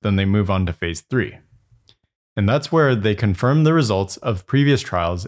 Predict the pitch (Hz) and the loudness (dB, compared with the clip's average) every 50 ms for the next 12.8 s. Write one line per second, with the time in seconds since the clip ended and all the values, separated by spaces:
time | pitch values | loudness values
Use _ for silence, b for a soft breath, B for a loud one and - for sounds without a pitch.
0 | - - 110 104 98 92 95 92 87 95 92 90 - - 139 127 90 - - _ | -4 -2 0 0 0 0 0 0 0 -2 -4 -4 -2 0 0 0 -2 -4 -10 _
1 | _ _ - _ _ _ _ _ _ _ _ _ - 101 101 107 110 110 120 110 | _ _ -20 _ _ _ _ _ _ _ _ _ -2 0 0 2 2 0 0 0
2 | - 123 117 98 120 117 107 117 110 107 107 95 107 101 - - 160 139 104 80 | 0 0 0 0 0 0 0 0 0 0 2 2 0 0 2 2 2 2 0 -2
3 | - - - - _ - _ _ _ _ _ _ - 113 131 156 156 156 139 123 | -4 -10 -16 -20 _ -20 _ _ _ _ _ _ -2 0 0 0 2 0 -2 0
4 | - - 143 127 123 120 110 120 131 123 117 110 104 92 98 95 95 101 101 - | 0 0 0 2 2 2 2 2 0 0 0 0 0 0 0 0 2 0 0 0
5 | - - 113 104 101 95 87 - 127 107 - 73 64 - - _ _ _ _ _ | -2 -2 -2 -2 -2 -2 -2 -2 -4 -4 -4 -8 -10 -12 -16 _ _ _ _ _
6 | _ _ _ _ _ 104 123 139 139 - - 120 107 123 156 165 151 - - _ | _ _ _ _ _ -2 0 0 -2 -2 -2 -2 0 0 -2 -4 -6 -10 -14 _
7 | _ _ _ 123 120 127 127 139 156 156 147 147 - 131 110 - - 101 98 104 | _ _ _ 2 2 2 2 2 2 2 2 2 0 -2 -4 -2 -4 -2 0 0
8 | 104 98 90 - - - 95 - 98 87 - 92 65 50 - - - _ _ _ | 0 0 -2 -4 -6 -8 -4 -4 -4 -4 -4 -6 -8 -10 -14 -18 -20 _ _ _
9 | _ _ _ _ _ _ _ _ _ _ _ _ _ 214 196 196 220 220 - 165 | _ _ _ _ _ _ _ _ _ _ _ _ _ -2 0 0 -2 0 0 -2
10 | 156 - 170 160 160 156 - - 107 98 95 95 101 - _ _ _ _ _ - | 0 2 2 0 0 0 -2 0 0 0 0 0 -4 -8 _ _ _ _ _ -2
11 | 117 101 104 110 - - 147 147 151 143 131 120 101 101 113 113 104 110 - - | 0 0 0 -2 0 0 2 4 4 4 2 2 2 2 0 0 0 -2 -2 -2
12 | 110 113 123 - - 117 113 107 101 90 92 78 76 - - - | 0 0 0 -2 -2 -2 0 0 0 -2 -4 -4 -4 -8 -10 -10